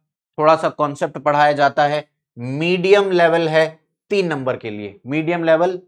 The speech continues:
तीन नंबर के लिए एक सवाल पूछा गया। Work and energy मैं कुछ नहीं कहना चाहूंगा, डिफिकल्ट है, छह नंबर का। ये था एक मोटर, मोटर वाटर पंप जो होता है, वो वाला मोटर पानी चढ़ा रहा है ऊपर, उसकी एफिशिएंसी कितनी है,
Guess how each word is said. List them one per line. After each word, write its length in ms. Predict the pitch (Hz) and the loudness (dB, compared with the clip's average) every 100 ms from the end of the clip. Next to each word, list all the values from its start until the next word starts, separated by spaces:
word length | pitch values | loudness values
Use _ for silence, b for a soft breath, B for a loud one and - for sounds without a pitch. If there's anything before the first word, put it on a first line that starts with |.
| - | -6
तीन 140 | 180 | -4
नंबर 260 | 160 156 151 | -2 -2 -2
के 120 | 151 | -2
लिए 140 | 139 143 | -2 -4
एक 80 | |
सवाल 240 | 143 135 135 | -2 -2 -2
पूछा 220 | 127 139 | -4 -2
गया। 120 | 147 | -2
Work 260 | 131 151 151 | 0 -2 0
and 240 | 156 147 | -4 -6
energy 260 | 143 139 147 | -8 -8 -8
मैं 120 | 147 | -8
कुछ 240 | - 143 | -10 -12
नहीं 160 | 151 143 | -10 -4
कहना 220 | 139 135 | -4 -4
चाहूंगा, 480 | 131 127 131 139 - _ _ _ 120 | -6 -6 -4 -6 -8 _ _ _ -6
डिफिकल्ट 540 | 139 139 147 160 151 | -4 -4 -2 -2 0
है, 220 | 151 147 _ _ _ - | -4 -6 _ _ _ -6
छह 180 | 180 | -4
नंबर 300 | 147 123 117 | -4 -4 -4
का। 180 | 104 101 - _ _ | -6 -10 -14 _ _
ये 260 | 120 147 190 | -4 2 2
था 220 | 196 202 | 6 6
एक 240 | 208 190 180 | 6 -2 -6
मोटर, 580 | 143 151 160 196 175 - | -6 -4 -2 -2 -4 -8
मोटर 720 | 131 127 151 175 208 208 202 _ _ _ 135 | -12 -4 -2 0 0 -2 -6 _ _ _ 0
वाटर 320 | 143 160 196 | 4 6 4
पंप 280 | - 185 165 | 0 -2 0
जो 120 | 156 | -2
होता 220 | 143 151 | 0 2
है, 60 | 131 | 2
वो 200 | 139 170 | 2 2
वाला 200 | 165 170 | 2 2
मोटर 280 | 156 156 160 | -2 -4 -2
पानी 320 | 151 151 165 | -2 -2 -4
चढ़ा 280 | 156 147 156 | 0 2 4
रहा 120 | 165 | 2
है 100 | 160 | -2
ऊपर, 360 | 139 135 160 - _ _ - | -8 0 0 0 _ _ -10
उसकी 280 | 165 - 202 | -8 -2 -2
एफिशिएंसी 480 | 165 151 170 151 | -2 -8 -10 -10
कितनी 360 | 147 151 147 147 | -8 -10 -8 -8
है, 240 | 120 92 | -8 -12